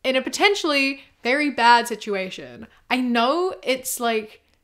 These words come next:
you wanna be hopeful and you don't wanna think about the fact that the marriage could end, but you have to be practical. You have to prepare for every situation, and that includes being prepared for the marriage to end.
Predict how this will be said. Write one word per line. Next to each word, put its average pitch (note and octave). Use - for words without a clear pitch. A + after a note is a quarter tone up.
you A3+
wanna A3
be A3
hopeful G3
and A3+
you G#3+
don't G3+
wanna G3+
think G3
about G3
the G3+
fact F#3
that G3
the F#3+
marriage F3+
could -
end, F3+
but A#3
you A3
have A3
to G#3+
be G#3+
practical. F#3
You A3
have G#3
to A3
prepare F#3+
for F3+
every G3+
situation, F#3
and G3
that G#3
includes A3+
being G3+
prepared G#3+
for G3
the G#3
marriage F#3
to F#3
end. D3+